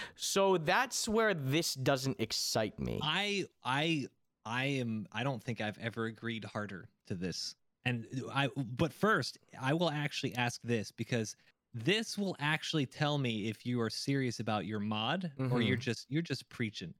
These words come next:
Speaker 1: Mm-hmm.
Speaker 2: Is the spandrel included in your mod?
Speaker 1: Nope.
Speaker 2: Oh my God. All right, there we go. Nope, you sold. Okay,
Speaker 1: Yeah,
Speaker 2: yes, sold.
Speaker 1: I think
Speaker 2: There,
Speaker 1: A T G Ms
Speaker 2: no.
Speaker 1: are absolutely terrible for the game.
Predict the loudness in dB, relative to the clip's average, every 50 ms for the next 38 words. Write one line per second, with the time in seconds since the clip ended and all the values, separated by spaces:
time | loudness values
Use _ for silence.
0 | _ -6 -2 0 2 2 2 2 2 0 0 -2 -2 -2 0 2 2 2 2 2
1 | 2 2 2 0 0 0 0 0 0 2 2 0 0 0 0 2 2 0 0 -2
2 | -2 0 2 2 2 2 2 -4 -10 -10 -12 -16 -20 _ _ _ _ _ _ _
3 | _ _ 0 2 2 2 2 4 4 4 4 4 2 4 4 4 4 2 0 2
4 | 4 6 6 6 4 4 4 4 6 6 6 6 4 6 6 6 6 4 4 4
5 | 2 2 2 2 0 0 2 2 2 4 4 4 2 0 -2 -2 0 2 2 2
6 | 2 2 4 4 4 4 2 -2 -2 0 2 4 4 4 4 2 0 0 0 2
7 | 0 2 4 4 4 4 4 4 4 4 2 2 0 0 0 0 0 0 0 0
8 | 2 2 2 0 0 -2 -4 -2 2 2 4 4 4 2 2 2 0 0 0 2
9 | 2 2 2 0 -2